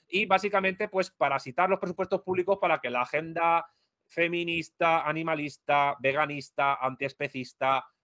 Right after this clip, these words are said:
eh, ecologista y todos los istas horribles que te puedas imaginar, eh, Axel, pues puedan tener dinero público y disponer de él. Aunque también pueden llegar a tener financiación privada, de ahí están los premios a, a las, eh, empresas eco-friendly, ¿no? Que se dice.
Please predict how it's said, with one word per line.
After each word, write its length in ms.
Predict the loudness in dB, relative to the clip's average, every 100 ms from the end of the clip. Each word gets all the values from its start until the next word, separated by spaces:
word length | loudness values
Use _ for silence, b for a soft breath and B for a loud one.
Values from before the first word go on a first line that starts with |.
| -8
eh, 340 | -4 -2 -2 -2
ecologista 760 | 0 0 -2 -8 -2 0 0
y 100 | -2
todos 200 | -6 -4
los 220 | -2 -4 -2
istas 460 | -4 -2 -2 -2 -4
horribles 460 | -4 -2 -2 -2
que 80 | -4
te 100 | -4
puedas 240 | -2 -2
imaginar, 500 | -2 -4 0 0 0 -4 _ -6
eh, 540 | -2 0 0 -2 -2 0
Axel, 420 | 0 2 0 0 _ _
pues 340 | 6 6 6 -2 -4
puedan 220 | 4 4 4
tener 240 | 0 0
dinero 260 | 0 0 0
público 300 | 0 0 -2
y 40 |
disponer 400 | -4 -4 -4 -4
de 140 | -6
él. 100 | -8 0
Aunque 280 | 0 2 2
también 280 | 2 0
pueden 240 | -2 -4 0
llegar 200 | 2 2
a 80 | 2
tener 360 | 0 0 -2 _ _ -8
financiación 460 | -4 -2 -2 -2
privada, 480 | 2 6 6 4 0 _ _
de 100 | 0
ahí 100 | 2
están 240 | 2 0 0
los 120 | -2
premios 420 | -4 -4 -4 0
a, 260 | 4 4 4
a 160 | 2
las, 480 | 2 0 -2 -6 -8
eh, 280 | -8 -6 -6
empresas 420 | -8 -8 -4 -4 -4
eco-friendly, 800 | -4 -2 -4 -2 -4 -2 -8 -8
¿no? 140 | -8
Que 120 | -8
se 100 | -10
dice. 300 | -12 -14 _